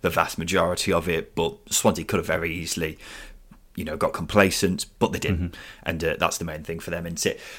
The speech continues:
Speaker 1: Uh, it? It is a shame for Cardiff supporters, isn't it, that the excitement of a big derby game was almost instantly flushed away because of that sending off. But this result sees them sat twentieth now, Justin, just two points off the bottom three.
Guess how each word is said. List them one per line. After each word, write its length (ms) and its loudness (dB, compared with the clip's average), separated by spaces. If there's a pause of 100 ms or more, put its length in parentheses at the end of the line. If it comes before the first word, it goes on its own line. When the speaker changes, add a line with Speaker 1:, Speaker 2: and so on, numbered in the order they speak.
Speaker 1:
Uh, 60 12
it? 260 12
It 240 10
is 120 10
a 60 4
shame 240 6
for 160 -4 (180)
Cardiff 360 0
supporters, 560 0
isn't 200 -2
it, 60 -2
that 140 2
the 80 6
excitement 500 4
of 60 2
a 60 0
big 300 0 (220)
derby 280 6
game 240 4
was 120 -2
almost 400 0
instantly 460 2
flushed 360 -2
away 240 0
because 640 2 (140)
of 160 -6
that 280 0
sending 460 -2
off. 220 -6
But 320 12 (340)
this 180 12
result 340 4
sees 260 2
them 140 2
sat 340 0
twentieth 960 4
now, 520 -4 (100)
Justin, 400 -2
just 220 0
two 180 10
points 580 8 (460)
off 100 -4
the 80 -8
bottom 380 0
three. 560 4